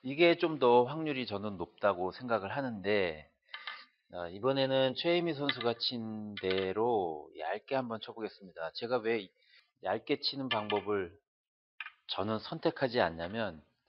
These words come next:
얇게 치는 거는 항상 실수의 위험이 있습니다. 얇은 두께라는 것은 득점하기 위한 그 두께가 아니면 얇게라는 건 잘 득점이 안,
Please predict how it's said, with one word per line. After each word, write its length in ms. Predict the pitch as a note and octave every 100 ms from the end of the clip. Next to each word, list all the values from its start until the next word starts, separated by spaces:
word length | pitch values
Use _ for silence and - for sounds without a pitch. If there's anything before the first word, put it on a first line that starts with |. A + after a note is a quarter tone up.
| _ - - - - _
얇게 420 | D2+ F2 G#2 D3 D3
치는 240 | C#3+ C3+
거는 480 | A#2+ A2 G#2+ A2 G2
항상 460 | - E3+ E3+ D#3
실수의 920 | B2+ - G#3 - - F#3 D#3+ A#2+ E2+ - - - _ _ _ _ _ _ _ _ _
위험이 500 | A#2 C3+ D3 C3+ G#2+
있습니다. 560 | F2 - E2+ D#2 C#2+ D#2
얇은 400 | D2+ G2 A2+ A#2
두께라는 520 | G2 - F2+ E2+ E2
것은 260 | D#2 - C2+ _ _ - - _ _ _ _
득점하기 960 | - - - F3 E3+ E3 E3 D3+ D3+ D3
위한 480 | C#3+ D3 D3 C#3+ -
그 280 | - E3 E3
두께가 560 | B2+ - D#3 C#3+ C3+
아니면 580 | G#2 G2+ G2+ C3 A2 D#2+ _ _ _ -
얇게라는 800 | G2 B2+ B2+ _ C3+ B2 A#2 A2
건 180 | A2+ - _ _ _ _ _ _ _
잘 300 | - G#2+ G#2
득점이 400 | - - C#3 B2
안, 260 | - -